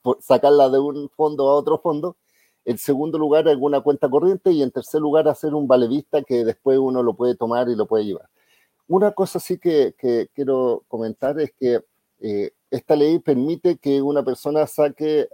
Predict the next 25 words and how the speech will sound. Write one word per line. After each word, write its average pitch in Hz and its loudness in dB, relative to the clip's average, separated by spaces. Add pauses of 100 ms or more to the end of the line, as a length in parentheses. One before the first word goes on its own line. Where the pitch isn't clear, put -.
(140)
un, 110 -6
un - -16
porcentaje, 175 0
se - -8
le 107 0
va 117 2
a 147 2
informar, 180 -4 (460)
pero 135 2
tiene 202 0
un 185 4
año 214 2
para 208 0
hacerlo. 92 -4 (240)
Es 120 0
decir, 165 0 (200)
no 120 0
es 170 2
necesario 165 0 (320)
que 139 -2
lo 127 6
haga 143 6
este 139 -2
mismo 147 -4
jueves. - 0